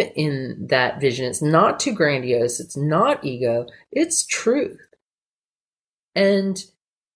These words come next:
and working with sound is just, is one way. You know, there's other ways out there,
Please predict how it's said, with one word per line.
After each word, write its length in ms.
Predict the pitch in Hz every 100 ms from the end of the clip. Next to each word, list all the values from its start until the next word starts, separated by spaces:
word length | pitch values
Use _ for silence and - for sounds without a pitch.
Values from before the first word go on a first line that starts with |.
| -
and 360 | 214 208 175
working 340 | 208 233 277 285
with 120 | -
sound 480 | - 185 220 254 226
is 220 | 208 -
just, 240 | 190 - -
is 200 | 185 180
one 360 | 156 165 190 196
way. 520 | 127 123 196 233 -
You 60 | 160
know, 60 |
there's 200 | 180 196
other 260 | 160 151 190
ways 340 | 175 156 151
out 320 | 139 113 123 123
there, 440 | 117 117 156 -